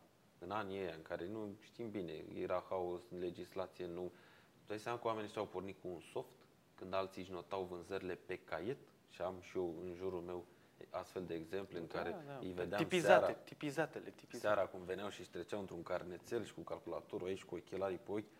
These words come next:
Speaker 1: Am și eu în jurul meu astfel de exemple. Ei au început cu soft, ei au început cu proceduri, că nu degeaba te întreabă doamna la casă, fizică sau juridică,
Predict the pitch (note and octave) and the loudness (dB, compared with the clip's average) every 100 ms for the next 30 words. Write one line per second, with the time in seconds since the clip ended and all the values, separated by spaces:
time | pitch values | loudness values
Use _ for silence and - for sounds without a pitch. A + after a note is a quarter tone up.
0 | - - G#2+ G#2 - F2 D#2+ - - E2+ | -6 -2 0 -2 0 0 0 -4 -10 -8
1 | F#2 F#2 F2 F2 E2+ D#2+ D#2+ D2+ F#2 G#2+ | -2 -2 -2 -4 -6 -6 -4 -6 -6 -8
2 | - - - G#2 G2 G2 G2 A2+ - G#2 | -10 -20 -12 -4 -4 -4 -8 -8 -8 -6
3 | - G2+ - - - - - - F#2 F2+ | -4 -4 -6 -20 -20 -20 -20 -12 -6 -6
4 | E2+ F2 G2+ G#2+ G2+ G2 F#2+ F#2+ G#2+ - | -6 -6 -4 -2 0 0 0 0 0 -4
5 | - - - - F#2 F2+ - - - G#2 | -14 -20 -14 0 0 0 -4 -20 -8 -2
6 | G#2 G#2+ A2 G2+ G2 F#2+ F2+ F#2+ F#2 F2+ | 0 2 4 4 2 0 -2 0 2 2
7 | F2+ - - - G2 F#2 F2+ F2 E2+ - | -2 -4 -10 -2 2 4 4 2 2 4
8 | F#2+ F2+ - F2 - G2 F#2 F2+ - F#2 | 2 2 0 -2 -2 -4 -4 -4 0 0
9 | F2 E2 D#2+ - | 0 -4 -6 -8